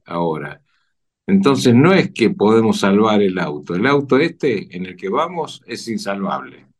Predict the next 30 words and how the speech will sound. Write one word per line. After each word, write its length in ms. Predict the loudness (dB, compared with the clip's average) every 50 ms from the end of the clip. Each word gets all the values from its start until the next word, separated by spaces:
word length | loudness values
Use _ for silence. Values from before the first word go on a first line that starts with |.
| _ _ _ _ _ _ _ _ _ _ _ _ _ _ _ _ _ _ _ _ _ _
Es 300 | -2 0 0 0 -2 -2 0
insalvable. 960 | 4 6 6 6 6 6 4 4 2 2 0 0 -2 -6 -8 -10 -12 -14 _ _ _ _ _ _ _ _ _ _ _ _ 0
Hay 180 | 0 2 2
que 80 | 2 2
armarlo 500 | 2 4 4 2 2 2 2 2 2 2
de 80 | 2
nuevo, 380 | 2 0 0 -2 -2 -4 -4 -4
hay 80 | -4 -2
que 100 | -2 -2
armar 280 | 0 0 0 -2 -2
un 160 | -2 -2 -2
auto 320 | -2 -2 -4 -2 -2 -4 -4
nuevo, 560 | -2 -4 -6 -6 -8 -12 -14 -16 -18 -20 _ _ _
¿está? 460 | -16 -16 -10 -4 0 2 2 2 2 0 -4 -8 -14 -20 _ _ _ _ _ _ _
Y 220 | 4 6 6 6
eso 260 | 6 6 4 2 2
cuesta, 580 | 2 2 0 0 0 -4 -8 -10 -10 -10 -10 -12 _ _ _ _
y 140 | _ -4 -2
la, 240 | 0 0 0 -2 -4
la 260 | -4 -2 -2 -2 -2 -2
plata 380 | -2 -2 -2 -2 -4 -4 -2
para 140 | -2 -2 -2
armar 240 | -2 -4 -4 -4 -4
un 80 | -4
auto 240 | -6 -6 -6 -4 -6
nuevo 340 | -4 -4 -4 -4 -4 -4 -4
no 140 | -4 -6 -6
está. 420 | -6 -8 -8 -10 -10 -10 -12 -18 _ _ _ _ _ _ _ _ _ _
Y, 120 | -6 -4 -2
la, 180 | -2 -2 -2